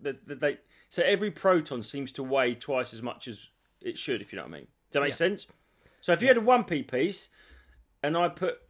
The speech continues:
Speaker 1: and then in your hand you had two one p pieces, but that weighed the same as four one p pieces, you'd be like, "Hang on, there's an,"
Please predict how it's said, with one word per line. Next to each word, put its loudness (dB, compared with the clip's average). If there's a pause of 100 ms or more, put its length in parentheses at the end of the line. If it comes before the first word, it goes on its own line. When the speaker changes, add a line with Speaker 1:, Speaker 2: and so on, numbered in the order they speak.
(280)
Speaker 1:
and -4
then 0
in 0
your 0
hand -2 (140)
you -4
had -4
two 0
one 0
p -8
pieces, -8 (220)
but -2
that 0
weighed 2
the -8
same -2
as -10
four 4
one -2
p -10
pieces, -12
you'd -14
be -4
like, 2
"Hang -2
on, -6
there's -8
an," -10